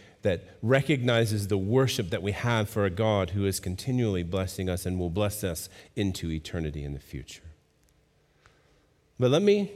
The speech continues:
uh, again, in application, encourage you to think through a few questions from this text. Question number one, have you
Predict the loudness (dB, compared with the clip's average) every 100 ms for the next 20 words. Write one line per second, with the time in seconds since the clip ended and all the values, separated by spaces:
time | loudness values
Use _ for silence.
0 | -16 -10 -4 0 0 2 2 4 2 0
1 | 0 2 2 0 -2 -2 -4 0 0 0
2 | -4 -2 -2 -6 -18 -8 -2 0 2 2
3 | 2 0 0 0 2 2 2 2 0 0
4 | 0 0 0 -2 -2 -4 -4 -2 -4 -8
5 | -16 _ _ -2 0 2 0 -4 -6 -8
6 | -8 -16 -20 -20 _ _ _ _ _ _
7 | _ _ _ _ _ -12 -12 -12 -4 -2
8 | 0 2 2 2 -2 -4 -14 -20 _ _
9 | _ _ _ _ -20 _ _ _ _ _
10 | -6 0 2 2 0 0 2 2 2